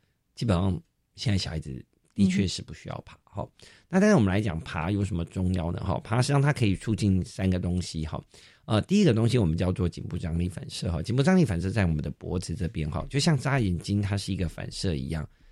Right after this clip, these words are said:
Speaker 1: 今天你手去碰你眼睛，你就会闭。那颈部张力反射在脖子，也就是呢，小婴儿呢只要头动，诶，他的手就会不自主地伸出来哈，
Speaker 2: 嗯哼。
Speaker 1: 头往右转，右手就伸出来；头往左转就伸左手。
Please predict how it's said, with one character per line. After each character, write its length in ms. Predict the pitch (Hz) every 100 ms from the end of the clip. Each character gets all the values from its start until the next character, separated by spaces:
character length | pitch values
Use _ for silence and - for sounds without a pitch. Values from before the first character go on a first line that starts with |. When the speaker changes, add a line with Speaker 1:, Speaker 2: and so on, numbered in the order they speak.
| -
Speaker 1:
今 100 | 143
天 80 | 170
你 40 |
手 160 | - 92
去 120 | 90
碰 220 | 107 117
你 120 | 101
眼 120 | 92 82
睛， 220 | 92 92
你 80 | 82
就 120 | 87
会 220 | 82 80 -
闭。 200 | 80 - - _ _
那 100 | 147
颈 180 | 160 104
部 80 | 117
张 160 | 131
力 80 | 131
反 160 | 104 82
射 140 | 98
在 220 | 98 101
脖 220 | 87 82 85
子， 140 | 82
也 140 | 90
就 80 | 107
是 100 | 135
呢， 200 | 127 113
小 200 | 107 80
婴 220 | 110 143
儿 60 | 117
呢 120 | 98
只 120 | 98
要 80 | 98
头 240 | 107 - 90 -
动， 180 | - - - _ _ -
诶， 100 | 107
他 140 | 123
的 100 | 120
手 180 | - 73
就 100 | 95
会 120 | 104
不 180 | 98 -
自 160 | -
主 140 | 87 85
地 100 | 101
伸 260 | - 85
出 240 | 80 - 85
来 140 | 65 -
哈， 120 | -
Speaker 2:
嗯 100 | 233 190
哼。 40 |
Speaker 1:
头 80 | 214
往 140 | 160 113
右 160 | 156
转， 160 | 117 90
右 140 | 113
手 160 | 107 92
就 140 | 90
伸 180 | 98 104
出 140 | 98 87
来； 100 | 85
头 140 | 90
往 180 | 95 82
左 160 | 90
转 180 | 90 82
就 140 | 85 90
伸 220 | - 92
左 180 | 82 -
手。 180 | -